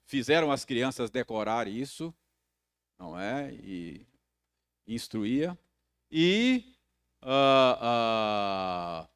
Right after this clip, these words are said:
o credo apostólico, que é um documento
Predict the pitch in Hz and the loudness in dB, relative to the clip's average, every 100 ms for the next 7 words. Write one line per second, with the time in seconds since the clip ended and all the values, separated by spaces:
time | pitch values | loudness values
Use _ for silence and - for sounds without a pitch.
0 | _ 175 185 - 175 160 180 180 190 208 | _ 2 2 6 6 8 6 4 2 0
1 | 214 - 226 247 247 220 110 80 - _ | -4 -4 -2 0 -2 -6 -8 -10 -12 _
2 | _ _ _ _ - 76 117 151 131 175 | _ _ _ _ -14 -8 -6 -4 -2 -2
3 | 196 147 135 147 196 - 226 | -2 -2 0 0 -2 -10 -16